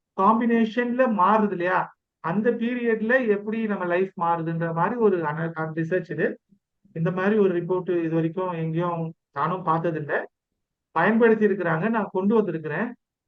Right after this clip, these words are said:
அது நடைமுறைக்கு சா-, உங்களுக்கு ஒத்து வருதா அப்படின்றது நீங்க எல்லாம் பார்த்து தான் எனக்கு சொல்லணும். சரியா? என்னை பொறுத்த வரைக்கும் சரியா வரும்.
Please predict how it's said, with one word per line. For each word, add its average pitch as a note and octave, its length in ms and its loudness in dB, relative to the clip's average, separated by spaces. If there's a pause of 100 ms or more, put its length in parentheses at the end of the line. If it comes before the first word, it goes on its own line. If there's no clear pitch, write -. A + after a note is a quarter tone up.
(140)
அது D3+ 240 -2 (360)
நடைமுறைக்கு A3+ 640 2
சா-, F#3+ 280 -2
உங்களுக்கு F3 720 -4
ஒத்து F3 320 -2
வருதா F3+ 300 4
அப்படின்றது F3 420 -2
நீங்க G#3 140 2
எல்லாம் G3 160 2
பார்த்து F#3 260 2
தான் G#3+ 140 0
எனக்கு E3+ 260 -4
சொல்லணும். C#3+ 320 -6 (140)
சரியா? E3+ 320 -2
என்னை A3 240 0
பொறுத்த G#3 300 -2
வரைக்கும் G3+ 280 -2
சரியா E3+ 180 -2
வரும். B2+ 260 -8